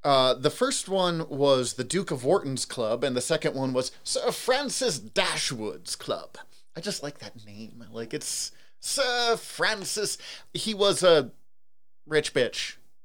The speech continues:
in the seventeen hundreds in England. Fun fact, Benjamin Franklin was probably a member of the second club. At the very least, we know for a fact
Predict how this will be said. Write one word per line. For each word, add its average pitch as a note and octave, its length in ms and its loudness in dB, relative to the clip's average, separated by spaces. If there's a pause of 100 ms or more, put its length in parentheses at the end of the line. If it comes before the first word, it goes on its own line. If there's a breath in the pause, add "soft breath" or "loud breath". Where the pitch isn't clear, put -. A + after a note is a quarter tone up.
(160)
in B2 380 -4 (280)
the B2+ 80 -8
seventeen B2 600 -4
hundreds A2 520 -6
in G#2 420 -10 (300)
England. G2+ 440 -8 (120)
Fun D#4+ 320 4
fact, A#2+ 440 0 (100)
Benjamin G3 400 -2
Franklin C#3 500 -6
was G#2+ 140 -8
probably F3 680 -8
a E3+ 60 -6
member D3 540 -6
of D3 360 -8
the F3+ 80 -6
second D3+ 420 -6
club. F3 400 -4 (480 loud breath)
At D3+ 160 4
the D3+ 80 4
very G#3+ 320 6
least, B3 340 2
we D3+ 140 0
know G3 180 2
for F3+ 180 2
a D#3+ 60 4
fact A#3 380 -2